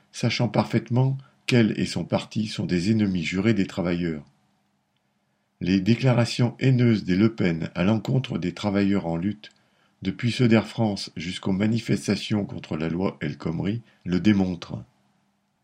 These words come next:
Les travailleurs électeurs du P S et vaccinés par Hollande voient bien que tous les anciens ministres socialistes, Hamon, Montebourg, Mélenchon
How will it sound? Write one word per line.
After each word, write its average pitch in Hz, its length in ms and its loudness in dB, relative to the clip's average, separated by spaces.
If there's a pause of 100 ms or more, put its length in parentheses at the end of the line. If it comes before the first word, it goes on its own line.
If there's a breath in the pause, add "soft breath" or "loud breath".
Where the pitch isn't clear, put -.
(440)
Les 87 120 -6
travailleurs 127 640 4
électeurs 110 460 4
du 87 100 -2
P 92 200 2
S 101 480 0
et 87 120 0
vaccinés 104 460 2
par 82 220 0
Hollande 107 420 0 (460 soft breath)
voient 117 180 6
bien 135 240 4
que - 120 -2
tous - 220 0
les 107 220 6
anciens 107 280 0
ministres 110 500 -2
socialistes, 101 760 -4 (460 soft breath)
Hamon, 98 420 2
Montebourg, 107 840 0
Mélenchon 101 640 0